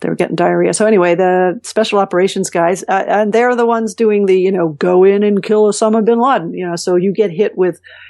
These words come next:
extreme urgency as you're going in. We, you, th-, you're in kind of a pickle that, so, you know, it's sort of a national <laughs> security issue. So I, uh, made a point of, of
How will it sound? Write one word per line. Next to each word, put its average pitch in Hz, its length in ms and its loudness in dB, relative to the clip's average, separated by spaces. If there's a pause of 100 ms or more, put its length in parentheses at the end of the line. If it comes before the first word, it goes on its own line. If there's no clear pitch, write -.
extreme 196 840 0 (140)
urgency 190 840 0
as 165 260 -4
you're 156 120 -4
going 175 340 0
in. 196 340 0
We, 175 140 2
you, 180 500 2 (720)
th-, - 180 -8
you're 180 240 2
in 185 100 0
kind 208 160 -2
of 170 80 0
a 160 80 -4
pickle - 540 -6
that, 170 360 -2
so, - 120 -2
you 202 120 0
know, 175 100 2
it's 180 140 -6
sort 180 120 -2
of 175 120 -2
a 160 200 0 (140)
national 196 400 0
<laughs> - 0 -
security 190 600 0
issue. 165 360 -4 (720)
So 202 200 2
I, 175 360 0
uh, 160 380 -4 (720)
made 180 400 0
a 170 240 0
point 165 300 -2
of, 156 240 -8
of - 180 -6